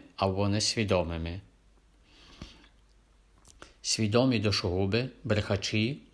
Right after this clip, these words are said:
вони вже пропащі. <clears throat> Але несвідомі можуть ще усвідомити свої помилки і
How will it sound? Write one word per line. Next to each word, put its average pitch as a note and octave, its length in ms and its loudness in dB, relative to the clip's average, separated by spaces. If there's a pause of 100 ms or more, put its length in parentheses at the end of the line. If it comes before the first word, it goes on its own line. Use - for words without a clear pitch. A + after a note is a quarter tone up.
(340)
вони G2+ 400 2
вже A#2 320 2 (2750)
пропащі. C#3+ 800 0 (2500)
<clears throat> - 200 -2 (1800)
Але F#2+ 460 4 (220)
несвідомі G#2 880 0 (220)
можуть G2 540 2
ще G2+ 500 0
усвідомити A2 720 0
свої G2+ 320 0
помилки F#2+ 640 -2 (760)
і G#2+ 260 0